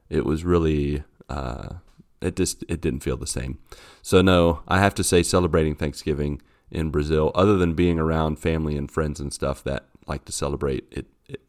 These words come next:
it doesn't have the same feel to it. But we're still very thankful, and it was still a good time with family. So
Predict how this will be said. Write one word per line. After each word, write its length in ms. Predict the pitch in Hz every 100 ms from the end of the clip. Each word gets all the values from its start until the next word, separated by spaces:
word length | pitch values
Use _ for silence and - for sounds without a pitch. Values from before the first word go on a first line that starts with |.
| -
it 100 | -
doesn't 260 | 92 82 80
have 140 | 76
the 80 | 69
same 240 | - 71 69
feel 200 | 67 65
to 180 | - 58
it. 180 | - - - - - -
But 300 | 98 101 - _ _ _ _ _ _ _ -
we're 120 | - 107
still 180 | 101
very 200 | 87 85
thankful, 480 | 80 80 78 71 73 -
and 180 | - 80
it 100 | 80
was 140 | 82 -
still 440 | - 78 73 71 - -
a 40 |
good 200 | 78 76
time 180 | 80 69
with 100 | 67
family. 360 | - 67 67 69
So 320 | - 71